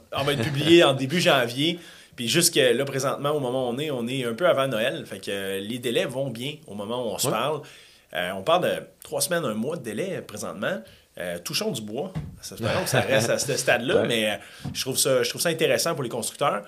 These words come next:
Speaker 1: Puis, il y a beaucoup de gens qui étaient sur le sideline, qui attendent encore. Puis moi, je trouve que c'est vraiment un bon pro-, un bon moment de commencer un projet. Je trouve que toutes les,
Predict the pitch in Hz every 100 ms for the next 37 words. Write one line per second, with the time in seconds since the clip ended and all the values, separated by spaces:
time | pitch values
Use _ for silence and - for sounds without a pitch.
0 | - - - - 185 175 - - 143 135
1 | - 175 247 156 208 214 147 165 127 139
2 | 220 202 127 190 220 180 113 170 208 -
3 | 117 123 175 - 180 180 117 131 117 120
4 | 120 113 101 101 110 - 104 101 117 107
5 | 107 101 - 113 95 - 98 - 87 90
6 | - 156 170 165 160 - - _ 220 220
7 | 156 135 127 123